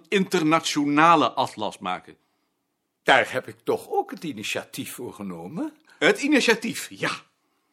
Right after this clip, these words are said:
Speaker 1: Maar op dezelfde halfbakken manier. U vindt het leuk om te vergaderen, in commissies te zitten,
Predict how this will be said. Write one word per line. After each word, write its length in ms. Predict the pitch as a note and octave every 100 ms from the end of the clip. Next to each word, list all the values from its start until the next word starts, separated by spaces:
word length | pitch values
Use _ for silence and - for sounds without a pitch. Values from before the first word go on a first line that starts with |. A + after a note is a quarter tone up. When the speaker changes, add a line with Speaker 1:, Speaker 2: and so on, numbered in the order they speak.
| _
Speaker 1:
Maar 400 | A#2+ C#3+ F3+ F#3+
op 140 | -
dezelfde 500 | C#3 C3 C3+ F#3 F#3+
halfbakken 720 | C#3+ - E3+ - - G#2+ - A2+
manier. 360 | A#2 G#2+ F2 - _ -
U 100 | B2+
vindt 160 | B2+ G#2+
het 140 | G2+
leuk 320 | G3 G#3+ G#3+
om 120 | D#3 -
te 100 | -
vergaderen, 580 | C3 - G3 E3+ D3+ D3+ _ _
in 140 | G#2
commissies 460 | - G#2+ F3 E3+ -
te 80 | B2
zitten, 340 | C3+ D3 C3